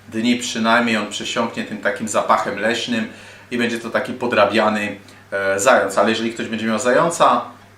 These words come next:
to będzie jeszcze lepiej, jak nie, to królik może być. Najpierw, zanim zaczniemy przygotowywać naszego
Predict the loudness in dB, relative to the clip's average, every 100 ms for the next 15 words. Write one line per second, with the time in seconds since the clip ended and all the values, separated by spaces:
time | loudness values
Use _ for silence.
0 | -8 4 6 6 4 -2 0 0 0 2
1 | 2 2 -2 -4 -2 -2 2 2 2 -2
2 | -14 -20 -10 4 6 6 4 0 0 2
3 | 0 0 0 -2 2 4 4 4 2 0
4 | -2 2 2 4 0 0 0 0 -2 -6
5 | -2 -2 2 2 2 -4 -4 -2 2 2